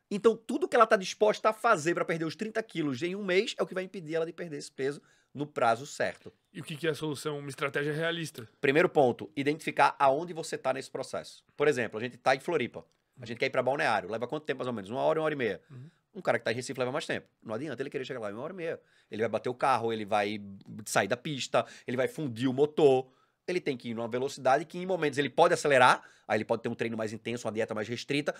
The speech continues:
Speaker 1: mas em momentos ele tem que desacelerar, ele tem que parar, ele tem que descansar. É mais longo o processo. Dá pra perder muito peso em pouco tempo? Dá. É saudável? Não. O quanto de preço você tá disposto a pagar pra ter isso daí? E o quanto você consegue sustentar isso daí?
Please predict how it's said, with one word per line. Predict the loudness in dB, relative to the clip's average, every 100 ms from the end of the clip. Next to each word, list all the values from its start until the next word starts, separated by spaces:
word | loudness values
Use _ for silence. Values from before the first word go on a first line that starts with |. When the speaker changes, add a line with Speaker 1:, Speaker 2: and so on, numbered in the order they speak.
| -8
Speaker 1:
mas | -6 -4
em |
momentos | -2 -2 -4
ele | -6
tem | -8
que |
desacelerar, | -8 -6 -2 2 2 0
ele | -2 0
tem | 0
que |
parar, | 4 8 8 6 0
ele |
tem | -4 -6
que |
descansar. | -8 -6 0 4 4 2 _ _ _ _
É | 0
mais | 2 2 2
longo | 0 0 -2 -4
o |
processo. | -4 -4 0 0 -2 -6 -18 -20 -20 _
Dá | 0 2
pra | 2 -2
perder | -2 -2 -4
muito | -4 -8 -8
peso | -10 -4 0 0 -2 -12 -10
em | -10
pouco | -6 -2 -2 -4
tempo? | -6 -6 -6 _ -14
Dá. | 0 2 2 -2 _ 0
É | 0
saudável? | 2 0 2 2 2 -4 -12
Não. | -8 -4 -4 -6 _ _
O | -18
quanto | -6 -4 -4
de | -8
preço | -4 -4 -4
você |
tá | -6
disposto | -6 -8 -10
a | -4
pagar | -2 -2
pra | -6
ter | -10
isso | -10
daí? | -10 -10 _ _ _ _
E | -8
o |
quanto | -2 -2 -2
você | -4 -6
consegue | -6 -4 -6
sustentar | -6 -12 -12 -6 -6
isso | -6 -10
daí? | -12